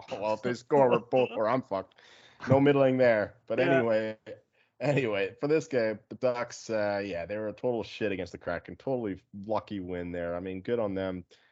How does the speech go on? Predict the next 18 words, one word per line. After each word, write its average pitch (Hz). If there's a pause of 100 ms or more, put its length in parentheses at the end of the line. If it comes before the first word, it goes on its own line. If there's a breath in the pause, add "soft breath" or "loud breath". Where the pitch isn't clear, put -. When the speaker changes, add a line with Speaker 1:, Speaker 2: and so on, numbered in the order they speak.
(280 soft breath)
Speaker 1:
sticking 143
together 104
and 95
pulling 104
out 92
that, 90
uh, 87
O 101
T 92
win. 82
But, 82
uh, 80
that's 110
another 85
game 80
that, 80
that 92
really 82